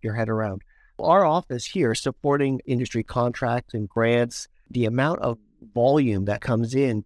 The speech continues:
to support this enormous community is something that we're always thinking about, thinking about how we can try and keep up and how we can support. The amount of activity happening at the organization is,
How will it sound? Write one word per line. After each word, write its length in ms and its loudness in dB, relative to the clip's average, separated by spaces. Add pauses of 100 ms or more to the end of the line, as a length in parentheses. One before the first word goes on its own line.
(140)
to 140 -6
support 400 -2
this 180 -6
enormous 600 0
community 760 -2
is 220 -6
something 260 -6
that 100 -2
we're 120 -4
always 320 2
thinking 340 -2
about, 320 -4 (540)
thinking 300 -2
about 340 0
how 500 -4 (380)
we 80 -8
can 100 -2
try 220 2
and 100 -2
keep 220 0
up 200 0
and 140 -4
how 140 -2
we 140 -2
can 200 -8
support. 640 -4 (1000)
The 80 2
amount 360 2
of 80 2
activity 520 0
happening 440 -2
at 120 -8
the 120 -4
organization 840 -4
is, 160 -10